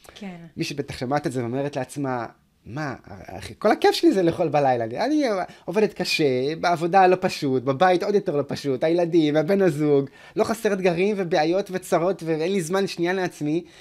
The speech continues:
Speaker 2: בלילה, אחרי שהילדים ישנים, יש לי קצת את השקט שלי. זה הפינוק שלי, זה הזמן שלי לעצמי, אני אוהבת ל-, לאכול, זה, זה, זה כיף, זה
Speaker 1: כן,
Speaker 2: הכיף
Speaker 1: מה,
Speaker 2: שלי."
Speaker 1: מול הטלוויזיה, כל
Speaker 2: מול
Speaker 1: הסדרות מתחילות
Speaker 2: הטלוויזיה.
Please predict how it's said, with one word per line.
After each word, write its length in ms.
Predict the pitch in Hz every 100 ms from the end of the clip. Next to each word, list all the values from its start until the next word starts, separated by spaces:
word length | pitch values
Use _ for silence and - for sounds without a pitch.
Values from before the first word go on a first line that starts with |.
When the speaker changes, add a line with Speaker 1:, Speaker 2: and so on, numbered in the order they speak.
| - -
Speaker 2:
בלילה, 340 | 131 147 175 165
אחרי 140 | 160
שהילדים 320 | 156 131 160
ישנים, 440 | 151 143 156 165 151
יש 100 | 175
לי 60 |
קצת 200 | - 165
את 100 | 156
השקט 360 | 131 170 165 165
שלי. 400 | 151 147 165 170 170 - - - -
זה 160 | 117 208
הפינוק 360 | 220 226 233
שלי, 160 | - 208
זה 60 | 185
הזמן 220 | 147 208
שלי 180 | 226 220
לעצמי, 640 | 208 202 - 208 208 208 -
אני 240 | 156 156
אוהבת 260 | 196 214 202
ל-, 240 | 196 185
לאכול, 600 | 180 170 - 196 202 196 165
זה, 200 | 165 147 143
זה, 120 | 165 - - - -
זה 80 | 180
כיף, 260 | - 403 247
זה 100 | 247
Speaker 1:
כן, 100 | 277
Speaker 2:
הכיף 180 | 294 381
Speaker 1:
מה, 100 | -
Speaker 2:
שלי." 100 | 392
Speaker 1:
מול 340 | 311 233 139
הטלוויזיה, 400 | - 220 294 254
כל 100 | -
Speaker 2:
מול 80 | 220
Speaker 1:
הסדרות 280 | 240 262 240
מתחילות 240 | 254 196
Speaker 2:
הטלוויזיה. 400 | 175 190 170 170